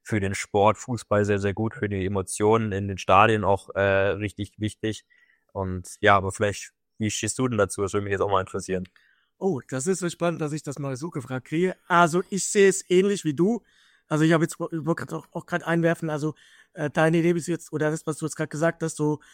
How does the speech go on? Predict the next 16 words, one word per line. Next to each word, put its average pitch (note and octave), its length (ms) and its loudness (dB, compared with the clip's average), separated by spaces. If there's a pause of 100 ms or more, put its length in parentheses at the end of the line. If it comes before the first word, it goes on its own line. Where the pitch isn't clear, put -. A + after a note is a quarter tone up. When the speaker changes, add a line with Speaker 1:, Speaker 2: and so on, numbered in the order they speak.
(180)
Speaker 2:
angehängt E3+ 640 6
oder D3+ 160 -2
angelehnt E3+ 580 4
an D#3+ 120 -2
den D3+ 140 0
Flaggen-Flags E3 1200 0
im, E3+ 200 2
im E3+ 220 2
American D#3+ 440 2
Football, E3+ 360 2
die C3+ 160 -4
man C#3 140 -4
ja C3+ 240 -4 (340)
quasi, C#3+ 440 0
äh, C#3 520 -4
äh, C3 40 -4